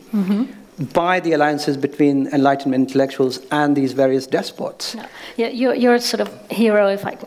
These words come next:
Speaker 1: if I may say so, is Jean-Jacques Rousseau, um, because he warns
Speaker 2: He's not a hero.
Speaker 1: against
Speaker 2: No, he's,
Speaker 1: individu-,
Speaker 2: yeah.
Speaker 1: individualism. Well,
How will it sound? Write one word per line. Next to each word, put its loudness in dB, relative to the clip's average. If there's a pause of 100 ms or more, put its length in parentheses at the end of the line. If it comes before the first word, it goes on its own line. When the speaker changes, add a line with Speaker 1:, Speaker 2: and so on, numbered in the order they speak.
Speaker 1:
if -2
I 0
may -6
say -2
so, -2
is 0
Jean-Jacques -2
Rousseau, 0 (360)
um, 2
because 0
he 4
warns 4
Speaker 2:
He's 0
not 4
a 6
hero. 2
Speaker 1:
against 2
Speaker 2:
No, 2
he's, 2
Speaker 1:
individu-, 2
Speaker 2:
yeah. 2
Speaker 1:
individualism. -2
Well, 0